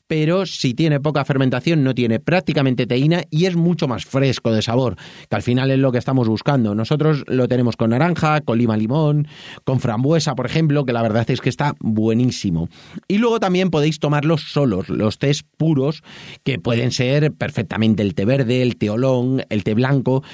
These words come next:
y ahí lo que yo recomiendo, lo que yo suelo hacer es o ponerle unos hielos de hibisco que ya tengamos hecho, o un poquito de limón o naranja, algo que sea un punto cítrico, eh, que la verdad es que está muy bueno. Algo que a mí me gusta muchísimo,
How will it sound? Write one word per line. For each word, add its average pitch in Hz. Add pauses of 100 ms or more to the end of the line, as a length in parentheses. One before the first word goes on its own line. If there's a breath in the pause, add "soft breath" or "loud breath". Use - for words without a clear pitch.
(220 loud breath)
y 131
ahí 208
lo 151
que 117
yo 147
recomiendo, 139
lo 120
que 107
yo 135
suelo 135
hacer 139
es 127 (280 loud breath)
o 101
ponerle 123
unos 117
hielos 120
de 101
hibisco 139
que 117
ya 117
tengamos 107
hecho, 147 (240 loud breath)
o 131
un 156
poquito 135
de 120
limón 156
o 123
naranja, 151 (260 loud breath)
algo 190
que 175
sea 190
un 165
punto 165
cítrico, 151
eh, 120
que 123
la 113
verdad 113
es 123
que -
está 123
muy 120
bueno. 101 (420 loud breath)
Algo 233
que 202
a 139
mí 170
me 160
gusta 175
muchísimo, 139